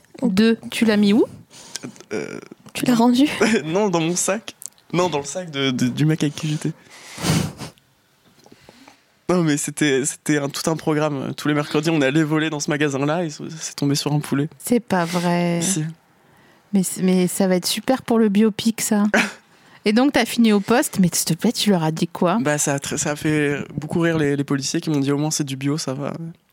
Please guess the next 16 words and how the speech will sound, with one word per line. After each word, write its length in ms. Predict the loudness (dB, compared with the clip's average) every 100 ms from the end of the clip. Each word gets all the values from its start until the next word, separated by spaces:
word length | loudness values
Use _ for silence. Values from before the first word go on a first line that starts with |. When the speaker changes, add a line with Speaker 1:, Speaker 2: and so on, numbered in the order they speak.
| _ _ _ -20 -20 -20 -20 -20 _ _
Speaker 2:
Mais 140 | 0 2
ouais, 120 | 2
c'était, 500 | 0 0 2 2 2
c'est, 160 | 0 2
mon, 140 | 2
mon 120 | 2
père 140 | 2 2
est 40 |
venu 120 | 2
me 60 | 2
chercher, 260 | 0 -2 -2
il 60 |
a 40 | -2
rigolé 280 | 0 -2
quand 100 | -2 -2
même, 180 | -4